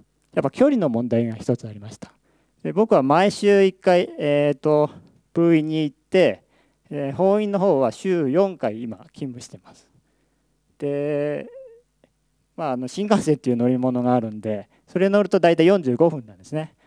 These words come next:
で、ドアトゥードアで六十五分。で、この六十五分をどう考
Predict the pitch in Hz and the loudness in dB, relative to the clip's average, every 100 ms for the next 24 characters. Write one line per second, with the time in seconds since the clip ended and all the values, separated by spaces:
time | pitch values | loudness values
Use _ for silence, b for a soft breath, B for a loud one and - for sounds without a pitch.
0 | _ _ _ _ _ - 160 156 180 214 | _ _ _ _ _ -2 0 4 4 4
1 | 226 214 214 214 190 131 120 123 147 147 | 4 4 4 4 4 4 2 2 0 0
2 | 143 143 117 95 110 135 175 180 190 208 | 0 0 -2 -8 -6 0 2 4 4 4
3 | 233 233 226 170 135 160 180 190 | 6 6 4 2 2 2 2 0